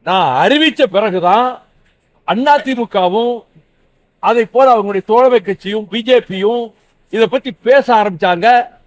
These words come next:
அது வரைக்கும் ஒரு வார்த்தை அவங்க பேசுறது கிடையாது. என்னால ப்ரூவ் பண்ண முடியும்.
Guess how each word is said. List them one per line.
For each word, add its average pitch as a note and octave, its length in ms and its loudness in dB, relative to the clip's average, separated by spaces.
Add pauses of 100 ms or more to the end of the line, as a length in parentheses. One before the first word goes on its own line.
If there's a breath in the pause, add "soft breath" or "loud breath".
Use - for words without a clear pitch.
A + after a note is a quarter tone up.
அது A3 200 0
வரைக்கும் A#3+ 360 0
ஒரு G3 240 -2
வார்த்தை C4 420 0
அவங்க A3 260 0
பேசுறது G#3 280 -2
கிடையாது. G3 560 0 (140)
என்னால A#3+ 340 2
ப்ரூவ் D#4 400 -2
பண்ண C4 160 0
முடியும். F#3+ 340 -6